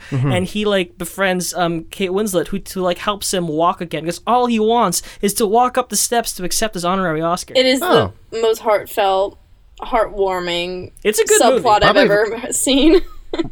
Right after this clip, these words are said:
Speaker 1: Probably very true, 'cause that dude probably, like, got an honorary Oscar at the end of his life, and he was basically, like, working him till the end, man.
Speaker 2: Yeah, that guy kicked ass.
Speaker 1: That's it. I'm sorry. Let me, let me pause, uh,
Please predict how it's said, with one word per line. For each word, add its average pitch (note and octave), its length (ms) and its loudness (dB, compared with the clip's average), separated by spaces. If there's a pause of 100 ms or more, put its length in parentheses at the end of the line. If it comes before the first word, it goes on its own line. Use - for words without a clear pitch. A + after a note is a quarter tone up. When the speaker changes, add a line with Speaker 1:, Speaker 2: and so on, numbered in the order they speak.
(260)
Speaker 1:
Probably A#3 300 4
very F3 240 4
true, C#3 260 2
'cause A2+ 120 -4
that C#3 180 2
dude C#3+ 200 2
probably, B2 420 2
like, A2 180 2
got A2+ 160 2
an G#2 100 0
honorary G2+ 480 -2
Oscar F#2+ 360 -6
at G2+ 100 -4
the G#2 100 -4
end G#2 80 -2
of G2+ 60 -8
his G2 180 -6
life, G2+ 220 -4
and A2 80 -2
he C#3+ 80 2
was D#3 100 0
basically, C#3+ 320 0
like, B2 140 0
working A#2 280 0
him G2+ 120 2
till A2 180 4
the F2 100 4
end, G2 220 0
man. F2 240 -6 (160)
Speaker 2:
Yeah, B2+ 240 -10
that D3 120 -12
guy D3+ 100 -10
kicked - 180 -16
ass. D#3+ 240 -12
Speaker 1:
That's F3+ 240 2
it. E3 180 4
I'm E3 140 2
sorry. F3 240 4
Let D3 140 4
me, F3+ 200 2
let D#3+ 120 0
me F3+ 100 2
pause, E3 380 2
uh, C#3 240 2